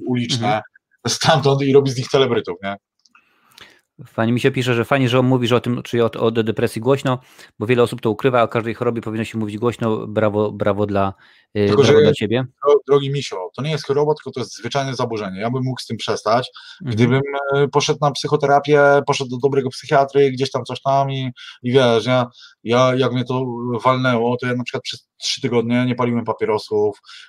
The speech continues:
Speaker 1: y, powiedziałem, że nigdy w życiu się nie napiję alkoholu, miałem w ogóle zwichrowaną banię, ale w momencie, kiedy siedemnaście czy osiemnaście tygodni ja nie spożywałem żadnego alkoholu, powiedziałem to jak alkoholik, siedemnaście tygodni, nie? Ale po
Speaker 2: <laughs>
Speaker 1: siedemnastu czy osiemnastu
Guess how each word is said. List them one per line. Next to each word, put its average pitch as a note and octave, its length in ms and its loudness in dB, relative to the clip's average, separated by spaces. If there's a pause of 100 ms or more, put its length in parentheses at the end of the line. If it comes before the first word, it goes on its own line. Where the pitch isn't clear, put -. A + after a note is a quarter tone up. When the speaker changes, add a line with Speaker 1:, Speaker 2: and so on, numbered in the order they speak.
(120)
Speaker 1:
y, G#2 80 2
powiedziałem, G#2+ 400 -2
że G#2+ 80 -6
nigdy G#2 220 -8
w G2 40 -8
życiu G#2 200 -8
się G#2 120 -8
nie G#2 80 -6
napiję G#2 280 -6
alkoholu, G#2 480 0
miałem G#2 240 -2
w F#2+ 40 -4
ogóle G2+ 200 0
zwichrowaną G#2+ 500 -4
banię, F#2 260 0
ale G#2 260 4 (480)
w G#2 60 -10
momencie, B2 360 2
kiedy A2+ 580 2
siedemnaście B2 580 0
czy A#2 100 -2
osiemnaście A#2 480 -2
tygodni A2+ 380 -2
ja A2 80 -2
nie A2 80 -4
spożywałem A2+ 440 -2
żadnego G#2+ 260 -2
alkoholu, G#2 500 2 (580)
powiedziałem G#2 300 0
to A2 60 0
jak G2+ 100 2 (260)
alkoholik, F#2 540 -4
siedemnaście F#2 560 -6
tygodni, E2 360 -4
nie? F2+ 140 -2 (360)
Ale G#2+ 280 4 (140)
po - 60 -4
Speaker 2:
<laughs> - 0 -
Speaker 1:
siedemnastu - 640 -4
czy B2+ 60 -4
osiemnastu B2 360 -2